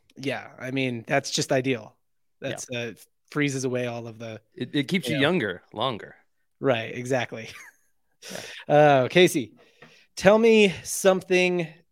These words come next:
Speaker 1: uh, that surprised you today.
Speaker 2: Oh, boy.
Speaker 1: I like to put you on
Speaker 2: Something
Speaker 1: the spot.
Speaker 2: that surprised me today. Um, well, I was a little, uh, to be frank with, uh, anybody listening, I was, I was a little, um, surprised by,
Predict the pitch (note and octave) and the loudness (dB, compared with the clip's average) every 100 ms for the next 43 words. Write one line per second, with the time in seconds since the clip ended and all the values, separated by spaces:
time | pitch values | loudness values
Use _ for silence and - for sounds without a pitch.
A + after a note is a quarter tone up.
0 | _ D#3 D3 C#3+ C#3 C#3 D3 C3+ C#3+ B2+ | _ 0 2 2 2 -2 -4 -4 -2 -2
1 | A#2+ A#2+ A#2 A2+ - _ _ _ _ _ | -6 -10 -10 -12 -14 _ _ _ _ _
2 | _ _ _ _ _ - C#3+ G2+ G#2+ C3 | _ _ _ _ _ 0 2 2 4 6
3 | A#2+ G2 - - - D3 E3 E3 E3+ E3 | 6 4 -2 -10 -6 -4 0 0 0 -2
4 | D#3+ E3 A#2 - A2+ A2+ - _ _ _ | -2 -4 -8 -10 -10 -10 -16 _ _ _
5 | _ C3 - C3+ - A#2+ A#2 G#2 G#2+ G2 | _ 0 0 -4 2 4 4 0 -6 -4
6 | G2+ F#2 F#2 F2 D#2+ - - _ G#2 G2+ | -4 0 0 0 -4 -10 -20 _ 2 4
7 | G2 G2 F#2 F2 F#2+ A2 A2 A#2 B2 A#2+ | 4 2 0 -4 0 2 4 2 0 -2
8 | C3 D3+ G3 G3+ B2 - - B2 B2 C3 | -2 0 0 -2 -6 -12 -18 -20 -10 -10
9 | - D#3+ F3+ - - A#2 A2 A2+ G#2+ G#2 | -2 0 0 -4 -8 -6 -4 -2 -2 -2
10 | G#2+ G2+ G2+ C#3 G#2 G2+ G2+ G2+ - G2+ | -6 -8 -6 -6 -6 -8 -6 -8 -8 -10
11 | G2+ A2 A2 G#2+ F#2+ G#2 G2+ G2 G2 F#2 | -4 -2 0 -2 -2 -2 -2 -2 -4 -8
12 | F2+ _ _ _ _ - A2+ G2+ G2 - | -16 _ _ _ _ -8 0 0 0 -4
13 | G2 F#2+ F#2+ | -2 -2 -2